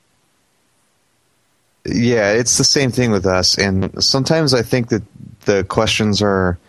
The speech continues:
they kinda lead people to, I mean, when you ask people yes or no questions, I, I,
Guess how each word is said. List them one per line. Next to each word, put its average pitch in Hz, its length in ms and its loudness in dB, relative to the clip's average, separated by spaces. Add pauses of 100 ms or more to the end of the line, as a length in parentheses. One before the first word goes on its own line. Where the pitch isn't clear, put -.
(540)
they 98 100 -2
kinda 107 260 0
lead 101 320 0
people 110 440 0
to, 101 460 2
I 98 60 2
mean, 98 160 0
when 98 120 2
you 101 80 2
ask 117 200 0
people 101 220 0
yes 98 280 0
or 98 60 0
no 92 140 2
questions, 92 600 0
I, 82 140 2
I, - 200 -4